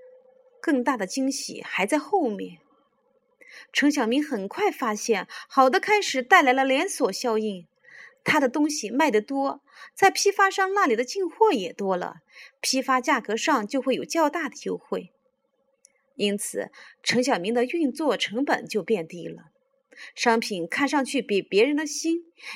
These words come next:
也就更有卖相。就这样，所有的环节就进入了良性循环的状态。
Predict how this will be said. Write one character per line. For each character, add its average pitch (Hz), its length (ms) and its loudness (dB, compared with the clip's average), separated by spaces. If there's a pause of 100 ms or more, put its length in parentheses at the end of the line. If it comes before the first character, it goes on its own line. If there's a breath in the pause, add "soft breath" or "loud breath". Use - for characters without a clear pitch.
也 240 120 8
就 330 140 0
更 453 120 6 (120)
有 220 160 -2
卖 208 200 2
相。 180 360 -4 (1000 soft breath)
就 214 160 0
这 185 200 0
样， 165 260 -2 (180 soft breath)
所 - 320 4
有 262 80 2
的 202 120 -2
环 185 280 0
节 170 300 -4
就 220 180 0
进 262 220 0
入 202 180 -4
了 165 140 2
良 165 320 0
性 247 240 -2
循 180 240 -8
环 170 180 -8
的 170 80 -6
状 175 280 -4
态。 185 320 -14